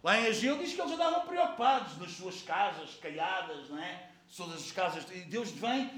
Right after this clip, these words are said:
pelo profeta Ageu e diz: traz uma palavra, porque a palavra vem sempre pelo homem.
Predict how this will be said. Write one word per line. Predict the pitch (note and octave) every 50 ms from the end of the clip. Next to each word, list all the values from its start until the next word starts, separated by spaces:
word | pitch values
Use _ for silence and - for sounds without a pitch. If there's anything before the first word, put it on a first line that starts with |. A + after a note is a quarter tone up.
| - - -
pelo | - G#3+ A3+ A3
profeta | - - G#3+ G#3 - A#3+ A3+ A3 A3+ A3+
Ageu | G#3 G3+ - G3+ B3 B3+ C4 B3+ B3 A#3+
e | G#3+
diz: | G3 B3 A#3+ A3+ G#3 - - - - - - - - _ _ _ _ _ _ _ _ _ _ _ _ _ _ _ _ _ _ _ _ _ _ _ _ _ _ _ _ _ _ _ _ _ _ _ _
traz | A3 A#3+ A3 A3
uma | A3+ A3 A3
palavra, | G#3+ G#3 - - - G3 F3
porque | - D3 C3+ E3+
a | D#3+
palavra | D3+ D3+ D#3+ E3 E3+ E3+
vem | F3+ F3
sempre | - G3 F3+ F3
pelo | F#3 G3 G3 F3
homem. | D3 C3 - -